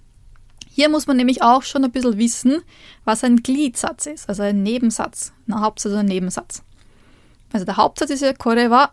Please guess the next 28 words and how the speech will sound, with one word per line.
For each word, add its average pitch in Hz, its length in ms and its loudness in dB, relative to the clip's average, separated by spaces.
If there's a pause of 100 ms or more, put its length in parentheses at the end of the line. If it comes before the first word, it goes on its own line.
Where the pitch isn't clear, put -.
shashin 262 460 2
desu“, - 200 -10
das 240 180 -2
hier 233 80 0
ist 233 80 -2
ein 269 100 2
Foto. - 400 -4 (360)
Und 240 140 4
das, 240 120 2
was 233 160 0
dahinter 302 420 2
steht, - 320 -4
dazwischen 294 440 -6
steht, - 260 -4
zwischen 214 320 -4
„Kore 202 240 0
wa“ 190 100 0
und 185 100 -4
„shashin“, 220 380 -4
ist - 180 -8
der 247 80 0
Nebensatz, 214 540 0
der 202 120 -8
Gliedsatz. - 560 -8 (1040)
Das 208 140 -2
heißt, 254 380 0 (400)
„Watashi 226 760 -4
ga 220 300 2